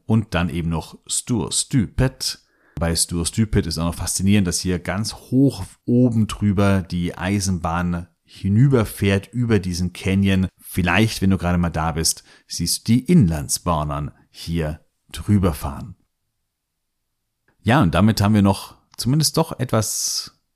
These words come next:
Spektakuläres zum Schluss noch gehabt, also wo die Natur wirklich spektakulär ist, ein bisschen wie in Norwegen vielleicht, um so den Ring zu schließen.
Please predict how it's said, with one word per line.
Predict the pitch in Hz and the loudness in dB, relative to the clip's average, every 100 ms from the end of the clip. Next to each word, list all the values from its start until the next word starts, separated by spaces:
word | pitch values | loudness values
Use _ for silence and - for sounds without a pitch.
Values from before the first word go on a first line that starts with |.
| _ _ _ - | _ _ _ -10
Spektakuläres | - - 135 - - 80 - 82 78 92 104 - - | -6 -2 -4 -4 -8 -6 -2 0 0 0 0 -2 -6
zum | - 87 | -4 -4
Schluss | - 123 - | 0 0 2
noch | 107 | -2
gehabt, | - 101 120 | 0 0 0
also | 82 80 | -2 -4
wo | 80 | -6
die | 76 | -4
Natur | 78 - 87 - | -6 -4 -4 -4
wirklich | - 67 - - | -8 -8 -8 -8
spektakulär | - 117 - - - - 95 95 101 | -4 -4 -4 -8 -6 0 0 2 0
ist, | 98 - _ _ | -2 -4 _ _
ein | 73 78 | -6 0
bisschen | 156 - 104 87 | 0 2 0 2
wie | 107 76 | 2 2
in | 80 71 | 0 -2
Norwegen | 78 85 120 95 90 87 | -2 2 2 2 0 0
vielleicht, | - 82 78 85 - - _ | -2 -4 -2 -2 -4 -10 _
um | 104 104 | 4 4
so | 90 104 | 6 4
den | 98 95 90 | 6 4 4
Ring | 87 57 69 92 104 101 | 2 0 -6 2 4 4
zu | - 95 | 2 0
schließen. | - - 110 131 117 110 104 | -2 0 0 2 4 4 4